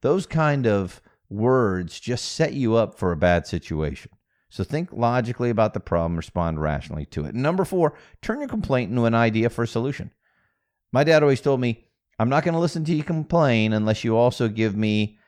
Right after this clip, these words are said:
a potential solution to the problem." So are you talking to the right person to fix it?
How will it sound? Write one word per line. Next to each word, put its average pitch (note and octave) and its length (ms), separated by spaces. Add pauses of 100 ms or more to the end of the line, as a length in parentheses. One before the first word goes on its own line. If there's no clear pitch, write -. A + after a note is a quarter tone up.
(280)
a G2+ 120
potential A2 540
solution G#2+ 800
to F#2 120
the - 100
problem." F2+ 600 (720)
So - 140
are A2+ 60
you A#2 60
talking C#3 300
to A2+ 60
the A2 40
right A#2 180
person G#2+ 280
to F2 60
fix - 280
it? - 100